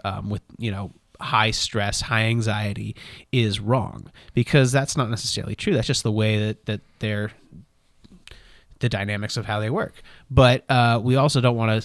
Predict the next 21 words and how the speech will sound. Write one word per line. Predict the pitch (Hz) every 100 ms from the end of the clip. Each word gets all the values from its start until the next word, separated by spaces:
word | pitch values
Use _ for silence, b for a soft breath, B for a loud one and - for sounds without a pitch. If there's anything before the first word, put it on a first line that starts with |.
| - 127
to, | 123 110
to, | - 117 107 104 - _
to | 117 104
say | 98 113 107 107
that | 98
the, | 110
what | 110 117
we're | 127
doing | 107 104 101 101
is | - 101
right | 110 101 92
and | 104
what |
we | 107 113
know | 107 101
is | 101
better | - 107 101
than | 101
what | 95
you | 123
know. | 104 - -